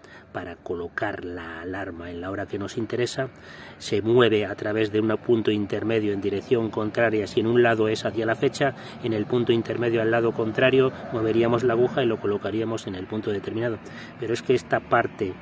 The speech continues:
donde está lo de encendido y apagado, pues que creo que se mueve a través de esta pieza de aquí, pues no se me mueve en este momento.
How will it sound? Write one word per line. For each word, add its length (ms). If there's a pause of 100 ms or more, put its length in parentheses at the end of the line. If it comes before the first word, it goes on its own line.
(160)
donde 220
está 680
lo 200
de 160 (160)
encendido 640
y 180
apagado, 560
pues 240 (120)
que 100
creo 200
que 100
se 140
mueve 300
a 60
través 320
de 80
esta 180
pieza 300
de 100
aquí, 280 (380)
pues 220
no 100
se 180
me 140
mueve 360
en 80
este 200
momento. 540